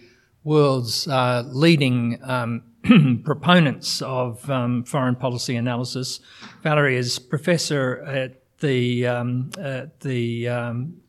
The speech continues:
Bush School of, uh, Government and Public Service at Texas A and M University, and she directs there the program on women, peace and security. She's done lots and lots of, um, of other things, but,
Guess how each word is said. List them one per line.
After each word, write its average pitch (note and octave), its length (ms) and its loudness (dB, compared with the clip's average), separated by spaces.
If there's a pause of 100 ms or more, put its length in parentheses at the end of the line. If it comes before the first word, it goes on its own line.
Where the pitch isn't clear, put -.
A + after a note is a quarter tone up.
Bush - 220 0
School C3+ 340 0
of, A#2+ 320 -4
uh, B2+ 180 -4
Government B2+ 440 -2
and A#2+ 160 -6
Public A#2+ 340 -8
Service B2+ 520 -6 (500)
at C#3+ 240 -4
Texas F3 500 -4
A F3 40 -2
and D3 280 0
M C#3+ 380 0
University, D#3 880 0
and C#3 200 -4
she C#3+ 160 -2
directs C3 500 -6
there C3 280 -6
the A2+ 140 -10
program B2 560 -4
on A#2+ 180 -4
women, B2 360 -2 (540)
peace E3 360 0
and C3 360 -4
security. B2+ 840 -6 (200)
She's - 100 -14
done B2 220 -6
lots B2+ 220 -8
and A#2+ 160 -6
lots A#2+ 300 -8
of, A2+ 400 -12
um, A#2 480 -8
of B2+ 140 -6
other A#2+ 200 -2
things, A#2 460 -4
but, B2+ 360 -4